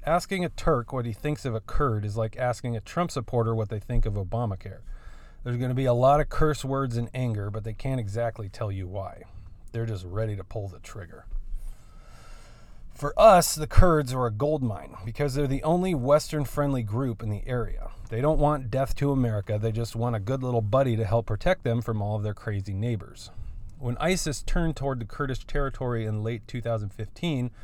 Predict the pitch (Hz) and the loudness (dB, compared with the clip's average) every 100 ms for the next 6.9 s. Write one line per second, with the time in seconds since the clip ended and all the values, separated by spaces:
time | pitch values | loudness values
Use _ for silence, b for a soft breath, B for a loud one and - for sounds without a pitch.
0 | b b 113 - 175 135 139 127 107 117 | b b -4 2 2 2 0 0 2 2
1 | 104 90 87 95 107 117 - 143 170 170 | 2 0 -4 -4 -2 -2 -4 0 0 2
2 | - 170 170 147 117 113 107 110 110 110 | 4 6 6 2 2 0 0 -2 0 2
3 | 180 - 113 107 104 b b b - 120 | 0 0 0 0 0 b b b -2 -2
4 | 117 139 175 165 - 117 107 117 123 139 | 0 0 0 -2 0 0 0 -2 4 4
5 | 123 127 127 123 113 - 131 139 131 127 | 2 -2 -2 -4 -8 -4 0 2 2 -2
6 | 107 104 98 - 95 98 104 - | -2 -2 -4 -8 -8 -4 -6 -6